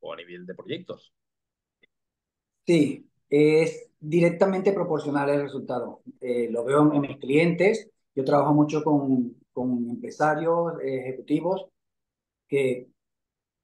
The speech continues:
Speaker 2: también los entiendo porque cuando he creado mi negocio he tendido a veces a olvidar un poco el deporte. No he podido porque es mi área,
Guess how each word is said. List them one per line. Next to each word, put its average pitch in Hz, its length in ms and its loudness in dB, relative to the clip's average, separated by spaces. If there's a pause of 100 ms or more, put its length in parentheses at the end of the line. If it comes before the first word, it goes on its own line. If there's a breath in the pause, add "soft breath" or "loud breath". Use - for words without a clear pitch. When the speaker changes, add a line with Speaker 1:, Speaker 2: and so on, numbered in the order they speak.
(260)
Speaker 2:
también 135 280 0
los 156 80 4
entiendo 160 360 2
porque 156 280 2
cuando 135 220 0
he 131 80 0
creado 151 260 4
mi 151 100 2
negocio 156 760 0 (240)
he 135 240 -8 (760)
tendido 156 420 2
a 147 40 2
veces 160 260 2
a 156 200 2
olvidar 143 340 -2
un 160 100 -4
poco 160 180 -2
el 151 60 -2
deporte. 170 300 -2
No 170 120 0
he 196 60 0
podido 208 380 -2
porque 151 260 -8
es 160 60 -14
mi 175 120 -12
área, 165 420 -6